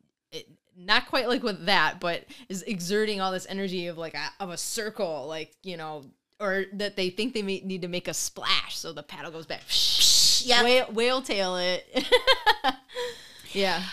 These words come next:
Speaker 2: I know, and there's always that pause, like, with beginners, they're always like, "I paddled."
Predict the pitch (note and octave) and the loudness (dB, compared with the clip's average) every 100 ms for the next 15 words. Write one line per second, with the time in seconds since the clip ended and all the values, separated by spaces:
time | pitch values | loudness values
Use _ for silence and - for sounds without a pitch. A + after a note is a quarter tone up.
0 | - C4 C#4+ B3 B3 B3 B3 D#4 B3+ G#3 | 0 4 6 4 4 2 2 0 0 -2
1 | - - F#3 G3+ F3 D3+ E3 F3 F#3+ - | -2 -10 -2 4 4 4 0 -6 -8 -10
2 | G3 F3 F#3 G3 G3+ G#3 G3 F#3 F#3+ E3+ | -8 -4 -4 -2 -4 -6 -6 -6 -6 -6
3 | F3 - - D#3+ F#3+ B3 E4 G#4 - C5+ | -6 -8 -12 -8 -2 0 0 0 -2 2
4 | C5+ B4 A4 F4 A#3+ D#3+ | 4 4 4 2 0 -4